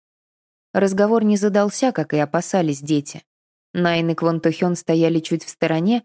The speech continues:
а Мире, Хёнже и Сынтек наблюдали за ними из укрытия, пытаясь успокоить своё волнение за подругу. Найн злилась всё больше, глядя на Квон То Хёна.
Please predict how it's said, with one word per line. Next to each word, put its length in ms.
а 120
Мире, 340
Хёнже 440
и 160
Сынтек 500
наблюдали 540
за 160
ними 300
из 120
укрытия, 560
пытаясь 420
успокоить 560
своё 300
волнение 540
за 100
подругу. 600
Найн 360
злилась 440
всё 220
больше, 340
глядя 320
на 140
Квон 240
То 140
Хёна. 400